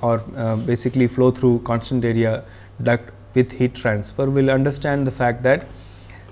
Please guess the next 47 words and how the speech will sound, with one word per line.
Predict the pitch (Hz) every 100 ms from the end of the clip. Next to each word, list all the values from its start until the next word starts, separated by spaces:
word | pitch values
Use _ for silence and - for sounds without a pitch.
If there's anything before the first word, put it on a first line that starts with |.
| -
there | 131
will | 143
be | 147 139
a |
pressure | 131 113 131
loss | 120 113 110 -
associated | 120 113 104 - 110 110
with | 113 156 - - -
heat | - 160 147
addition | 131 120 127 127
in | 123
a |
constant | 127 110 107 120 101
area | 95 95
duct. | 95 - - - - - - - -
And | 127
this | 131 131
is | 147
not | 139 156 151
because | 135 139 139 139
of | 135 131
the | 147
fact | 135 127 127 127
that | 127
there | 123 113
is, | 117 110 - - - - - -
uh, | 127 113 104 101
friction. | 127 123 - 113 160 175
Even | 135 147
if | 139
we | 135
assume, | 117 117 156 160 151 - -
um, | 147 117 113 120
no | 127 135
frictional | 139 123 135 123
losses, | 113 110 139 165 - - - - -
there | 139 123
will | 123
still | 120 - 147
be | 143
a | 135
certain | 117 110 110
amount | 104 101 104
of | 113 -
total | 107 101
pressure | 104 - 107
loss | 104 104 110